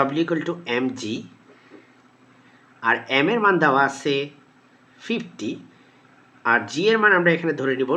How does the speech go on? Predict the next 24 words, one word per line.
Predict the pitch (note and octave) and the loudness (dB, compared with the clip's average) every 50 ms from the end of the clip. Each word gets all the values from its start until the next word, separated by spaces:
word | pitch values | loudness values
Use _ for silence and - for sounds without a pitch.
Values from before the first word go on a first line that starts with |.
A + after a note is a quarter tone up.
| E3+ E3+ - | -4 -4 0
টেন। | - F3+ D3 F#2+ F#2 - - - - _ - _ _ _ _ _ _ _ - - _ _ _ _ _ _ | 0 2 2 2 -2 -6 -12 -18 -20 _ -20 _ _ _ _ _ _ _ -20 -20 _ _ _ _ _ _
তার | - C#3+ C#3+ D#3 | 0 2 2 2
মানে | E3 F3+ F3 F3 - | 2 0 0 -2 -2
সে | - A3 A3+ A3+ B3 | 0 0 0 0 0
যে | C4 A#3+ - - D3 | -2 -2 -2 0 0
বল | C#3+ D#3 F#3+ F#3+ D#3+ C#3 | 2 4 4 2 2 0
দিবে, | B2 G2+ A2+ - - - | -2 -2 -2 -4 -4 -4
সেই | - D#3 C#3+ - A#2+ | -2 -2 -2 0 0
বল | A#2+ D3+ F3 E3+ F3 | 0 0 0 -2 -2
হবে | E3+ D3+ D3 D3 D3+ D3+ D3 - - - - _ _ _ _ _ _ - - | -4 0 2 2 2 0 -2 -6 -18 -20 -20 _ _ _ _ _ _ -4 2
ফাইভ | - A3 G#3+ A#3 A3+ - G#3 | 4 6 6 6 2 0 0
হান্ড্রেড | G#3 G3+ G3 F3+ G3 G3+ G3 - - A#2+ A#2+ | 0 0 0 -2 -4 -4 -6 -8 -8 -2 0
নিউটন। | E3 F3 C3+ A#2 F#2 F#2+ - - - C#3 | 0 0 0 0 -4 -6 -10 -12 -12 -6
এটা | - G3 G3+ | -4 -2 -2
হচ্ছে | F#3+ - - A3+ E3 C3 | -4 -4 -6 -6 -6 -6
বস্তুর | C3 - - - A#3 A#3+ A#3+ F#3 D3+ | -6 -8 -8 -8 -8 -6 -2 -2 -2
ওজন, | - - G2+ - - - - - - - - - - - | -2 -2 -6 -12 -14 -20 -20 -20 -20 -20 -20 -20 -4 2
ফাইভ | - E3 D#3+ - | 4 4 4 4
হান্ড্রেড | C#3+ C3+ B2+ A#2 G#2+ | 2 0 -2 -2 -4
নিউটন। | A2+ G#2+ G#2+ F#2+ - - - - - - - - - - - - _ - - | -6 -10 -10 -14 -20 -20 -20 -20 -20 -20 -20 -20 -20 -20 -20 -20 _ -4 -4
একই | A3+ - D4+ D4 | -2 2 4 4
রকমভাবে | C#4+ C#4+ C4+ B3+ - G3+ C#3+ B2 B2+ D#3+ - - - - _ _ - - _ _ _ _ _ _ _ _ _ _ _ _ _ _ _ _ _ _ - F3+ | 4 4 2 2 2 0 0 0 0 -2 -2 -6 -14 -20 _ _ -20 -20 _ _ _ _ _ _ _ _ _ _ _ _ _ _ _ _ _ _ -4 -2
এই | G#3 A3 F3 | -2 0 4
যে | A3+ | 4